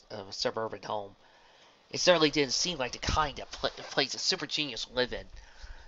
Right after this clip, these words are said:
not even a ten-year-old super genius. "You're sure this is the right place?" Ron asked as the car pulled into the driveway. "Yeah, this is the address he gave me,"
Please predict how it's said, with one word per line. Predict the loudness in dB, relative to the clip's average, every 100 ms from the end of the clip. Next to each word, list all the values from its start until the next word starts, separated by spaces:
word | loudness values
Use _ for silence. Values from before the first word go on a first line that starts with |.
| -6
not | 0 2
even | 0 -4
a | -6
ten-year-old | -2 -2 0 -2 0
super | -2 -2
genius. | -8 -12 -12 -6 -6 -6 -14 -20 -20 -20 -20 -20 -20 -14
"You're | -10 -4
sure | 0 6 10 12
this | 10 4
is | 2
the |
right | 4 4 4
place?" | 0 0 0 -4 -6 -12 -18 0
Ron | 2 4
asked | 2 0
as |
the | -2 0
car | 2
pulled | 2 0 0 -4
into | -8
the | -6
driveway. | 0 0 2 0 0 -4 -18 -18 -18 -20 -20 -4
"Yeah, | 6 6 6 -6 -20 -20 -20 -16 -4
this | -2 0
is | 0
the | -2
address | 4 4 4
he |
gave | 0 -2 -2
me," | -12